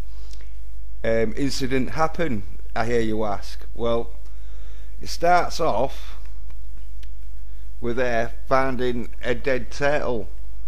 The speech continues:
that's choked on a plastic bag. Well, anyway, she, she's, for some reason,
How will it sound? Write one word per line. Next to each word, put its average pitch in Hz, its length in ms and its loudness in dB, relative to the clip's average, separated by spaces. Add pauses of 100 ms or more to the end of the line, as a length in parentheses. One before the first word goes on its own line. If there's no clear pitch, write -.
(240)
that's - 360 0 (140)
choked 131 520 0 (120)
on 113 200 0
a 110 120 0
plastic - 600 0
bag. 117 360 0 (760)
Well, 123 160 2
anyway, 120 420 0 (960)
she, - 220 0 (440)
she's, 160 460 0 (320)
for 131 140 -2
some 214 320 2
reason, 107 580 0